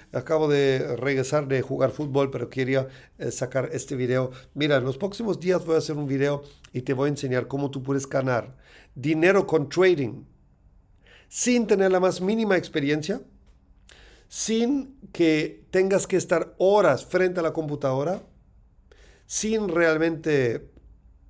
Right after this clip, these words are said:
ser un buen trader, ¿sí?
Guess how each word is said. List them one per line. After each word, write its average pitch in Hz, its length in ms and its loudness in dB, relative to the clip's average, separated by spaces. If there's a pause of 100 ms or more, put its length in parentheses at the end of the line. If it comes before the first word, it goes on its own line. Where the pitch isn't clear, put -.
(880)
ser 117 260 -10
un 113 100 -10
buen 117 160 -6
trader, 165 360 -8 (300)
¿sí? - 380 -8